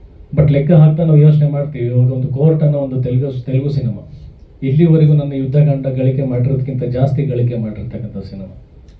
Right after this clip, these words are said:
ಒಂದು ತೆಲುಗು ಭಾಷೆ ಸಿನಿಮಾ ಆಗಿರ್ಬೋದು, ಒಂದು ಮಂಜುಮಲ್ ಬಾಯ್ಸ್ ಅನ್ನೋ ಒಂದು ಮಲಯಾಳಂ ಸಿನಿಮಾ ಯುದ್ಧಕಾಂಡ ಸಿನಿಮಾಗಿಂತ ಗಳಿಕೆ ಜಾಸ್ತಿ ಮಾಡಿರ್ತಕ್ಕಂಥದ್ದು. ಇನ್ನೂ ಯಾಕೆ ಬರ್ತಾ ಇಲ್ಲ ಅಂತ ನಮಗೆ actually ನಾವು ನಮಗೆ ನಾವೇ ಪ್ರಶ್ನೆ ಹಾಕೋಬೇಕಾಗಿರೋದು.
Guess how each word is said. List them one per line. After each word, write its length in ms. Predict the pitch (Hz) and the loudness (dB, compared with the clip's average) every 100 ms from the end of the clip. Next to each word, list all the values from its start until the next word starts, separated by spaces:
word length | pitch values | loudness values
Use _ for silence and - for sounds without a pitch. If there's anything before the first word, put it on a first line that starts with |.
| - | -14
ಒಂದು 180 | 113 107 | -10 -8
ತೆಲುಗು 360 | 104 113 117 104 | -6 -4 -4 -4
ಭಾಷೆ 240 | - 104 | -6 -10
ಸಿನಿಮಾ 300 | - 107 101 | -12 -10 -10
ಆಗಿರ್ಬೋದು, 440 | 95 95 90 90 - - - - - - - - - - 139 | -10 -12 -12 -14 -18 -20 -20 -20 -20 -20 -20 -20 -20 -16 -4
ಒಂದು 180 | 143 147 | 0 2
ಮಂಜುಮಲ್ 520 | 147 151 156 151 135 | 4 4 6 6 4
ಬಾಯ್ಸ್ 300 | 127 131 - | 2 0 0
ಅನ್ನೋ 160 | 131 131 | -4 -2
ಒಂದು 260 | 123 113 | -2 -2
ಮಲಯಾಳಂ 460 | 113 120 127 127 123 | -4 -2 2 2 0
ಸಿನಿಮಾ 480 | 117 113 110 - - - - - - 139 | -4 -8 -8 -12 -16 -20 -20 -20 -12 0
ಯುದ್ಧಕಾಂಡ 520 | 131 143 127 139 135 | 2 4 2 0 -2
ಸಿನಿಮಾಗಿಂತ 560 | 123 127 131 123 120 | -2 0 0 -2 -4
ಗಳಿಕೆ 360 | 113 110 107 107 | -6 -4 -6 -6
ಜಾಸ್ತಿ 360 | 104 107 - 98 | -8 -10 -10 -10
ಮಾಡಿರ್ತಕ್ಕಂಥದ್ದು. 840 | 185 185 - 175 180 180 175 - - - - - - - - - - - - - - - - - | -10 -12 -14 -14 -14 -14 -16 -16 -20 -20 -20 -20 -20 -20 -20 -20 -20 -20 -20 -20 -20 -20 -20 -6
ಇನ್ನೂ 240 | 143 147 190 | 0 4 6
ಯಾಕೆ 300 | 170 170 - | 6 4 4
ಬರ್ತಾ 260 | 131 - | 2 4
ಇಲ್ಲ 140 | 139 143 | 2 0
ಅಂತ 100 | 165 | -2
ನಮಗೆ 380 | 131 139 143 123 | -2 0 -2 -2
actually 280 | 156 143 | -2 -2
ನಾವು 320 | 113 127 151 131 | -4 2 4 4
ನಮಗೆ 300 | 120 135 135 | 2 0 0
ನಾವೇ 220 | 123 131 | 0 0
ಪ್ರಶ್ನೆ 300 | - - 117 | 0 -6 -8
ಹಾಕೋಬೇಕಾಗಿರೋದು. 840 | 101 107 101 95 92 95 92 90 | -8 -8 -10 -10 -12 -12 -12 -14